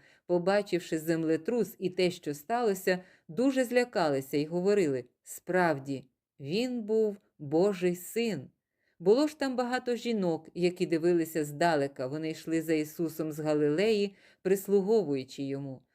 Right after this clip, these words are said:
Поміж ними була Марія Магдалина, Марія, мати Якова та Йосипа,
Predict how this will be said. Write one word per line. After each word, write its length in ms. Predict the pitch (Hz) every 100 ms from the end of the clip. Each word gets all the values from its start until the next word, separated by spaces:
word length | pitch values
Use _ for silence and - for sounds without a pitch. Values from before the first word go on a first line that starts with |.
| _ -
Поміж 340 | 196 214 208
ними 280 | 277 302 277
була 340 | 208 233 254
Марія 420 | 233 220 226 226
Магдалина, 840 | 208 214 196 208 208 180 160 160 170 _ _ -
Марія, 500 | 180 190 202 190 170
мати 340 | 180 170 170
Якова 520 | 160 165 165 160 147
та 120 | 151 147
Йосипа, 680 | 135 156 165 175 - 160